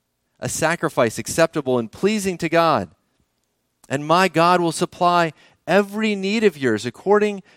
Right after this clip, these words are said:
to his riches in glory in Christ Jesus. To our God and Father be glory forever and ever. Amen.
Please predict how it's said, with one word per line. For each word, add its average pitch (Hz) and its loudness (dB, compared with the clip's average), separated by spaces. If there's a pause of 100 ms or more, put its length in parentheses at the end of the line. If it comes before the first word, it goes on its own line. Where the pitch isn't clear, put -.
to 180 -2
his 143 -2
riches 185 0
in 170 -4
glory 160 -2
in 147 -8
Christ 147 -4
Jesus. 131 -8 (720)
To 170 0
our 156 6
God 165 2
and 165 -6
Father 110 -2 (300)
be 143 -4
glory 135 0
forever 139 -6 (240)
and 117 -10
ever. 95 -10 (640)
Amen. 101 -10